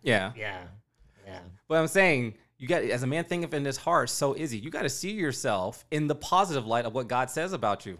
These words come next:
Speaker 1: Just for your topic, you have to remember, one, that God made you, so he made you who you are.
Speaker 2: Yeah.
Speaker 1: That was his intention to make you who you are, and there's scriptures about that. God loves you and all these other things. And like I said, for the more than a conqueror, you have to see yourself as a conqueror.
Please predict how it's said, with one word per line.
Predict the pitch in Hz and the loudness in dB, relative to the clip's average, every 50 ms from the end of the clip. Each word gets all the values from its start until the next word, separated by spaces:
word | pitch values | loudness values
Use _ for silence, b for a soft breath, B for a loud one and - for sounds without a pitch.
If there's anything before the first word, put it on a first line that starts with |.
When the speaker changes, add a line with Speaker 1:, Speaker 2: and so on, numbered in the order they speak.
| - - | -14 -12
Speaker 1:
Just | 123 131 127 | -12 -12 -6
for | - 147 | -6 -4
your | 131 156 196 | -2 -2 -4
topic, | 190 - 139 113 110 135 131 127 | 0 2 4 4 4 2 -2 -4
you | 135 143 | 0 -2
have | 143 135 | -2 -2
to | 135 | -2
remember, | 139 135 135 131 135 143 | -4 -4 -4 -2 -4 -4
one, | 113 120 127 131 | -4 -2 -2 -2
that | 123 - | -2 0
God | 120 117 120 117 | 2 0 0 0
made | 113 120 120 120 110 | 0 -4 -4 -4 -6
you, | 117 120 113 120 127 B B B | -6 -6 -4 -6 -6 B B B
so | B - | B -4
he | 117 127 151 | -4 -2 0
made | 147 143 143 139 | 0 -2 -2 -2
you | 135 113 | -4 -4
who | 95 131 135 | -4 -4 -4
you | 139 143 147 143 | -2 -2 -2 0
are. | 127 117 113 107 104 104 101 107 131 139 - _ _ _ _ _ _ _ | 2 2 4 4 2 2 0 -2 -2 -6 -10 _ _ _ _ _ _ _
Speaker 2:
Yeah. | 107 101 104 110 113 | -14 -12 -10 -8 2
Speaker 1:
That | 127 127 139 | 4 4 4
was | 151 151 131 | 4 2 2
his | - 151 151 160 | 2 0 0 0
intention | 147 - 147 131 - 139 127 | -2 -2 -2 -4 -2 -2 -2
to | 120 | -2
make | 123 127 123 | -2 -2 -4
you | 147 131 | -4 -4
who | 123 135 | -4 -4
you | 135 131 120 | -2 0 2
are, | 107 110 | 2 2
and | 110 | 2
there's | 110 117 - | 2 -2 -4
scriptures | - - 143 - - 139 120 | -2 -6 -6 -6 -4 -8 -8
about | 131 117 117 117 113 - | -2 0 0 0 2 2
that. | 123 117 110 | 0 0 2
God | 107 113 113 127 127 | 2 2 2 2 2
loves | 120 120 127 123 107 110 | 0 0 0 -2 -2 -4
you | 123 120 117 117 | -4 -2 -2 -2
and | 110 107 | -2 -2
all | - 113 117 120 | 0 0 0 0
these | 120 131 123 | 0 -2 -2
other | - 120 117 117 110 | -2 -2 -4 -4 -4
things. | - 147 151 131 107 98 - b b b b | -6 -6 -4 -4 -6 -6 -10 b b b b
And | 147 151 | 0 2
like | 160 156 151 | 2 2 2
I | |
said, | 139 - 160 147 127 | 2 2 0 -2 0
for | 147 | -2
the | 131 123 - | -2 -2 0
more | 127 127 143 147 | 0 2 2 0
than | 131 127 120 | 0 -2 -4
a | |
conqueror, | - - 165 160 180 175 - 135 110 101 | -4 0 0 0 0 0 -2 -2 -2 -2
you | 117 175 240 | -2 -2 -2
have | 285 294 | -2 0
to | - - | 0 -2
see | - - - 196 | -2 -2 -8 -8
yourself | 220 202 147 135 131 - 127 120 123 123 - | -4 -2 -2 -2 -2 0 0 0 0 2 4
as | 123 127 135 143 147 143 127 - - - | 6 6 6 6 4 2 0 -6 -8 -8
a | 113 | -10
conqueror. | - - - 156 160 165 - 135 113 101 101 104 | -8 -2 -2 -2 -2 0 -2 -2 -2 -2 -2 -4